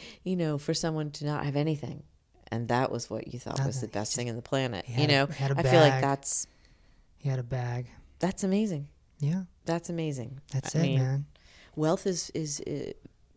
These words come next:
Speaker 2: Peace.
Speaker 1: uh, yeah.
Speaker 2: There's nothing like it.
Speaker 1: Nope.
Speaker 2: There's nothing like
Speaker 1: I
Speaker 2: it.
Speaker 1: can't tell you how much I love
Speaker 2: When
Speaker 1: sleeping.
Speaker 2: somebody can insult you or embarrass you and you're not insulted or embarrassed, that's peace.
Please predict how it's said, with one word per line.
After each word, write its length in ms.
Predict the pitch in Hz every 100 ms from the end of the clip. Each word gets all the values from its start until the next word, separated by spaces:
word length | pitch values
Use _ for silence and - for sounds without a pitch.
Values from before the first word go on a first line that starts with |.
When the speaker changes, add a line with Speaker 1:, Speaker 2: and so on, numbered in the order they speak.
| _ _ _ _ _ _ - - _ -
Speaker 2:
Peace. 580 | - 139 120 - - -
Speaker 1:
uh, 40 | -
yeah. 320 | 156 160 202 185 -
Speaker 2:
There's 220 | - 117 127
nothing 600 | 127 143 - 147 139 143 _ -
like 320 | 135 135 -
it. 120 | 127 - _ -
Speaker 1:
Nope. 340 | 143 143 190 - -
Speaker 2:
There's 180 | 131 127
nothing 420 | 139 135 156 147
like 260 | 135 135 139
Speaker 1:
I 40 |
Speaker 2:
it. 60 | -
Speaker 1:
can't 240 | - 190
tell 140 | 185
you 80 | 175
how 60 | 165
much 180 | 156 156
I 100 | 139
love 300 | 139 131 131 -
Speaker 2:
When 160 | 143 139
Speaker 1:
sleeping. 0 |
Speaker 2:
somebody 460 | - 160 165 175
can 460 | 175 160 143 139 143 - -
insult 520 | 131 - - 135 143 -
you 440 | 156 156 170 175 _ _ _ _ _ -
or 140 | 139
embarrass 640 | 131 117 - 131 151 151 175
you 260 | 175 175 -
and 120 | 123
you're 100 | 123
not 240 | 127 139
insulted 480 | 143 - 143 143 151
or 100 | 143
embarrassed, 500 | 139 135 151 175 - - - - - - - -
that's 140 | 135
peace. 380 | - 139 127 -